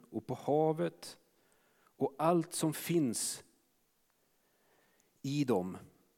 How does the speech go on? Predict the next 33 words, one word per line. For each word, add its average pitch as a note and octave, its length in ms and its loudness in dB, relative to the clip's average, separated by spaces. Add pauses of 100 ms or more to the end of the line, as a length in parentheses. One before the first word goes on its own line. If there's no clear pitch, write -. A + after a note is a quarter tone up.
(400)
hörs D3 420 4
då G#2+ 240 2 (100)
brista C#3 360 0
ut G2 320 -4
som C#3 160 2
ett C#3+ 140 0
svar, C3 560 2 (1500)
en B2+ 120 -8
respons C#3 560 -2
på C3 120 -4
den C3 120 0
himmelska C#3 460 -4
härskaran. G#2 580 -8 (440)
Och D3+ 160 4
sången F3+ 480 10
från F3 200 6
allt F3 180 8
skapat D#3+ 680 6
är: C3+ 320 6 (420)
"Honom G3 480 12
som G#3 160 6
sitter F#3+ 360 6
på F#3+ 140 4
tronen, D#3 680 2
honom F#3 580 6
och G3 80 8
lammet F3 600 2
tillhör D3 380 0
lovsången C3+ 680 0
och C#3+ 100 0
äran A#2+ 340 0
och B2 60 -4
härligheten A2+ 680 -8